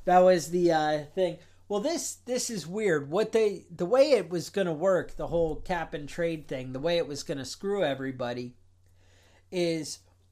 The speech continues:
they were gonna say every country based on population,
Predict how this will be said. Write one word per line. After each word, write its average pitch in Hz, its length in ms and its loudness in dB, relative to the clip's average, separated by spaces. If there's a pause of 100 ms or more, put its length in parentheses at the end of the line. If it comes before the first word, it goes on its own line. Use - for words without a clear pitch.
(580)
they 180 160 0
were 190 120 -2
gonna 190 260 -4
say 185 500 -2 (720)
every 233 320 -2
country 196 540 0
based 165 400 -4
on 160 180 0
population, 151 1080 -4